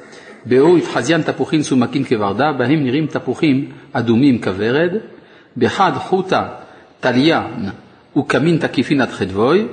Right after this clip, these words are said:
בצ-, בחוט אחד תלויים שחורים תקיפים עד החזה שלו. סיוון סומקה כוורדה התפנון, שפתיים אדומים כשושנה התפנו.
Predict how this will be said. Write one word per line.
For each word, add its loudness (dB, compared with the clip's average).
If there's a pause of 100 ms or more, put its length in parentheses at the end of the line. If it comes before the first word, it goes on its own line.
בצ-, -4
בחוט -4
אחד -2 (480)
תלויים 4 (520)
שחורים 0
תקיפים 0 (100)
עד 0 (540)
החזה 0
שלו. 0 (460)
סיוון -2
סומקה 0 (100)
כוורדה 0
התפנון, 0
שפתיים -2
אדומים -2
כשושנה -4 (600)
התפנו. 0